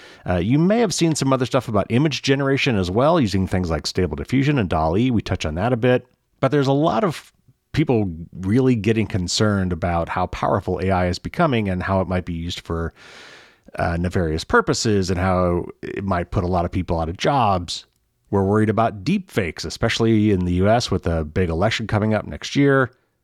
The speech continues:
but also just generally about malware getting better. I mean, these A I systems have been successfully used to generate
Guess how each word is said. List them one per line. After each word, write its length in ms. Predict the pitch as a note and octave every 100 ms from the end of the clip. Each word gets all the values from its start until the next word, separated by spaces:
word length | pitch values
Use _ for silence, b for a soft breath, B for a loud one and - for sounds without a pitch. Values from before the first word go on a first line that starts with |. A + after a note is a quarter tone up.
| _ _
but 120 | D3+
also 240 | E3+ E3+ F3
just 260 | B2+ D3
generally 380 | - A2+ C3+ C#3
about 480 | C3 C3 C3 - _
malware 560 | G2 A2+ F3+ F#3 G#2+ F#2
getting 260 | F#2 F2
better. 220 | D#2+ D2+
I 60 | E2
mean, 420 | F#2+ F#2+ E2 E2 - - -
these 340 | G2+ C#3 C#3+
A 160 | A2+ C3+
I 160 | C3+ C3
systems 420 | C#3+ - G#2+ A2
have 340 | - A2+ B2+
been 240 | C#3+ C#3 C3+
successfully 640 | A#2+ - C#3 C#3 D#3 C#3
used 380 | C#3 A2+ A2+ -
to 80 |
generate 720 | G#2+ F2+ G#2 A#2+ G#2+ A#2+ C3